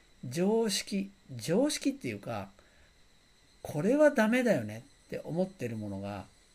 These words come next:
ね、全然他のとこではダメでもなんともないっていうことじゃないですか。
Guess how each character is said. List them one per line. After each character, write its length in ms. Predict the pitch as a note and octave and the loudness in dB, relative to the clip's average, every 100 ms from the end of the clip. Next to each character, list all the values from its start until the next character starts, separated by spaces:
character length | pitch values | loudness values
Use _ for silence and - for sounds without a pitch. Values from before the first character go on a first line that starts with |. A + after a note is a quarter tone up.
| - - - - - - - | -20 -20 -20 -20 -20 -20 -6
ね、 180 | C#3+ - | -6 -6
全 320 | C3 E3+ A#3 A#3 | -4 0 2 2
然 220 | B3 A3 | 2 2
他 280 | F#3 A3+ A3 | 0 0 0
の 100 | A3 | 0
と 100 | G#3+ | 0
こ 120 | A3 | 4
で 100 | E3 | 2
は 100 | A2+ | 2
ダ 200 | B2 C3+ | -2 0
メ 140 | F3 | 2
で 100 | G3 | 2
も 140 | C3+ G#2+ | 2 -2
な 120 | A#2 | -6
ん 80 | D3 | -4
と 120 | E3 | -2
も 140 | C#3+ | 0
な 100 | C3+ | 0
い 60 | A2 | -4
っ 20 | F#2+ - - - - _ - | -10 -20 -20 -20 -20 _ -14
て 80 | |
い 300 | A2 B2+ C#3+ | -8 -2 0
う 100 | C#3 - - - - - - - - - - | -2 -6 -20 -20 -20 -20 -20 -20 -20 -20 -10
こ 140 | E3 | -4
と 80 | E3+ | 0
じ 100 | C#3+ | 0
ゃ 60 | G#2 | -2
な 80 | G2 | -4
い 20 | |
で 60 | |
す 100 | F#2+ | -8
か。 240 | - F#2+ | -6 -8